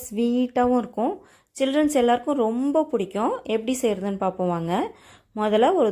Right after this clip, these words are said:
தோசைக்கல் சூடானதுக்கப்புறம் நல்லா ஹை ஃப்ளேம்ல வச்சுக்கோங்க. சூடானதுக்கப்புறம் ஃபுல்லா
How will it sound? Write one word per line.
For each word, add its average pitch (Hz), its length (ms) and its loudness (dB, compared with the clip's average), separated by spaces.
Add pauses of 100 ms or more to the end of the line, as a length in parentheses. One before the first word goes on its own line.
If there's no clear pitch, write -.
தோசைக்கல் 208 520 -2 (160)
சூடானதுக்கப்புறம் 220 1040 -2 (600)
நல்லா 262 160 4 (100)
ஹை 285 120 4 (100)
ஃப்ளேம்ல 277 420 2
வச்சுக்கோங்க. 190 460 -4 (580)
சூடானதுக்கப்புறம் 262 920 0 (160)
ஃபுல்லா 320 340 0